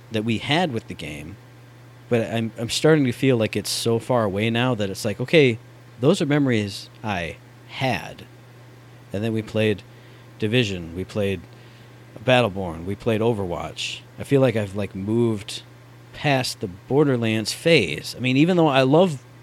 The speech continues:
Borderlands itself, and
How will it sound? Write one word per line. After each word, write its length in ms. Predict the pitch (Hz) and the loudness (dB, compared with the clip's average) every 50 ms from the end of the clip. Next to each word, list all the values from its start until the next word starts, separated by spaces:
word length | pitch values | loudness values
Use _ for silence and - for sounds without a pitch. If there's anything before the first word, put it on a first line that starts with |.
| - - - | -20 -12 -4
Borderlands 640 | - 147 185 170 160 143 131 127 123 120 117 107 - | -2 0 0 2 2 0 2 2 2 2 0 -2 -4
itself, 800 | - - - - - - 180 156 95 76 78 87 - - - - - - - - - - - - - - - - - | -8 -8 -8 -6 -2 2 4 4 4 2 0 -8 -10 -12 -18 -18 -20 -20 -20 -20 -20 -20 -20 -20 -20 -20 -20 -12 -6
and 260 | 110 117 113 104 92 | -4 -2 -2 -2 -6